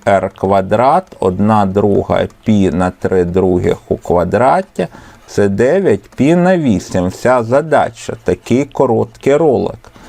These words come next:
А щоб він не був найкоротшим в моїй практиці, все, ми розв'язали.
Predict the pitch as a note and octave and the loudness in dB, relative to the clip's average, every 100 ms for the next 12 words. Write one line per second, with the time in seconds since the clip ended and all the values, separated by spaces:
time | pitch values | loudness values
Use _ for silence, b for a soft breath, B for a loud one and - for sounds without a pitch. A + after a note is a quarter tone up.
0 | B B - - - A#2+ G#2+ D#3+ G3 E3 | B B -6 -2 -2 0 0 0 0 -2
1 | B2 D3 E3+ D#3+ D#3 A#2+ - D3 C#3+ C3+ | -2 0 0 0 -2 -4 -2 -2 0 -2
2 | - - A2+ - F#3 F#3+ F#3 B G#2 B2 | -2 -4 -4 -6 -14 -10 -12 B 2 2
3 | D3 D3+ C#3 - E3 A3+ - F3+ C#3+ - | 4 2 0 0 0 0 -2 -2 0 0
4 | E3+ - F3 C3+ D#3 D#3 D#3 E3 C#3+ A2+ | -2 -2 -2 0 0 0 0 0 2 0
5 | - - | 0 -6